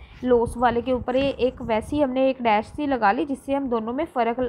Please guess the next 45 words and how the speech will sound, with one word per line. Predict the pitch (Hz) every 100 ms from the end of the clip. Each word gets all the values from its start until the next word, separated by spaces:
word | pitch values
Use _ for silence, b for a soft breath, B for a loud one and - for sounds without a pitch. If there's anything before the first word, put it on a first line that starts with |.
| -
पता | 254 240 233
कर | 220 202
सके | 254 254
कि | 285
कौन | 294 262 220
सी | 220 262
एसपी | 185 - 180 175
है। | 175 - - - B B B B
तो | 254
अभी | 233 262
यहाँ | 269
पे | 269
condition | 285 277 247 254 339 320
अगर | 254 262
हम | 277
put | 277 269 -
करें | 247 220 226
तो | -
according | - - 240 233 294 320
to | 269 240 -
question | 233 208 - - 262 320 370 - - B B B B _
हमारी | 247 240 247 269
पहले | - 240 233 269
वाली | 302 330
एसपी | 262 226 - 269 277
is | 226
equal | 226 - 262 269
to | 294 277
क्या | 247
है, | 254
ट्वेंटी | - 277 233 220 262 277
एट | 285 214
ज़्यादा | 226 196 202 277
है | 320 202 269
second | - 311 - 453 392
वाली | 294 233
एसपी | 202 196 - 202
से, | 190 226
loss | 240 247 277
वाली | 294 311 262
एसपी | 202 - - 196
से। | - 190 B B B -
तो | 220
values | 208 208 233 -
put | 269